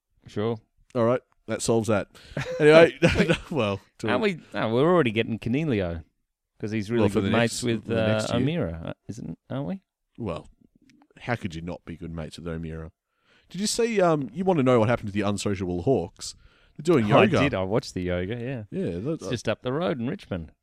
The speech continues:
Speaker 2: Oh, there you go. That's what happened. That's where we lost our edge. But it seems to be working. Whatever they're doing down there.
Speaker 1: Mate, it's not finals yet.
Speaker 2: Oh, right. Okay.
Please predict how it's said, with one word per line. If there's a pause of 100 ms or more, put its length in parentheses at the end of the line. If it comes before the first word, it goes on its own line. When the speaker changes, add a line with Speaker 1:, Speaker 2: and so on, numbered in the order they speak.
(120)
Speaker 2:
Oh,
there
you
go. (240)
That's
what
happened.
That's
where
we
lost
our
edge. (720)
But
it
seems
to
be
working. (140)
Whatever
they're
doing
down
there. (260)
Speaker 1:
Mate,
it's
not
finals
yet. (680)
Speaker 2:
Oh,
right.
Okay.